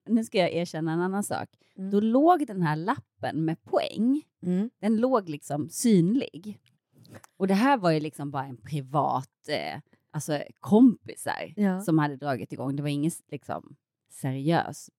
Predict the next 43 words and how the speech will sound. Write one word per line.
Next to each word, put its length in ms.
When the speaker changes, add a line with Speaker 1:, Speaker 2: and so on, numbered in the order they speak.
Speaker 1:
paddelturnering. 640
Och 100
då 100
låg 300
den 200
där 140
i 60
mitten 520
och 180
jag 160
visste 300
ju 40
att 80
det 40
hade 140
gått 300
väldigt 260
bra 460
för 80
mig 220
Speaker 2:
Mm. 120
Speaker 1:
i 160
alla 220
matcherna. 420
Det 80
var 60
så 120
här 60
amerikan, 520
man 180
spelar 280
med, 160
alla 120
Speaker 2:
Sluta 40
Speaker 1:
spelar 260
med 80
alla. 80
Speaker 2:
skryt. 340
Speaker 1:
<laughs> 720
Nej, 180
jag 120
kan 120
inte 100